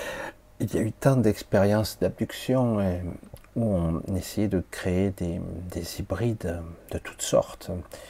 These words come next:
des hybrides hyper complexes parfois, pas seulement, comme diraient certains, euh,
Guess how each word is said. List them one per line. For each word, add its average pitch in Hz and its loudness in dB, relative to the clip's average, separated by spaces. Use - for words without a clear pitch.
des 101 -4
hybrides 110 2
hyper 131 2
complexes 107 0
parfois, - -4
pas - 0
seulement, 80 -2
comme 73 -8
diraient 73 -6
certains, - -6
euh, 85 -4